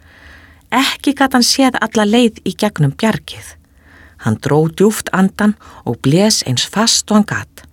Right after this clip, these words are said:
Samstundis komu spænirnir fjúkandi í andlitið á honum.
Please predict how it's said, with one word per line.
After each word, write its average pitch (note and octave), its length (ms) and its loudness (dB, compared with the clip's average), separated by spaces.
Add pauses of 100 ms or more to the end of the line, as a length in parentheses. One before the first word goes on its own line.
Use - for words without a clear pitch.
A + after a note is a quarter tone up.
(800)
Samstundis D#3 920 0 (380)
komu D3 200 2
spænirnir E3 640 0
fjúkandi A3+ 720 2
í G3 40 0
andlitið B2 440 -2
á - 20 -2
honum. G2+ 260 -4